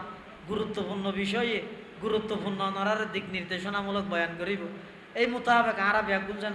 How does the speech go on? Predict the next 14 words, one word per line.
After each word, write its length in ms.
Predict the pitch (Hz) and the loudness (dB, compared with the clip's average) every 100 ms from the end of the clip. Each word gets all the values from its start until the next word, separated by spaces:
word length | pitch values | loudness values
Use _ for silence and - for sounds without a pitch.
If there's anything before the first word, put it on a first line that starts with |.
| 196 | -4
চলিত 240 | 190 185 180 | -4 -4 -2
পারি, 180 | 175 170 - - - 170 | -2 -4 -8 -14 -8 -2
আরা 120 | 180 170 | 0 0
দোয়া 180 | 175 175 | 2 2
করি 120 | 175 180 | 2 2
গিয়ম, 140 | 262 302 - - - 185 | 2 2 -4 -14 -8 -4
আল্লাহ 180 | 180 175 | 0 0
বেগুনের 420 | 165 165 170 180 180 | 2 0 -2 -6 -6
তৌফিক 300 | 180 170 175 170 | -4 -4 -4 -4
দান 120 | 170 160 | -4 -4
করুক। 200 | 156 151 - - - | -8 -10 -14 -16 -2
বেগুন 340 | 180 185 202 226 | 0 0 -2 -4
শেষ, 180 | - 240 226 - - | -2 -2 -4 -8 -4
শেষ 140 | 240 | -2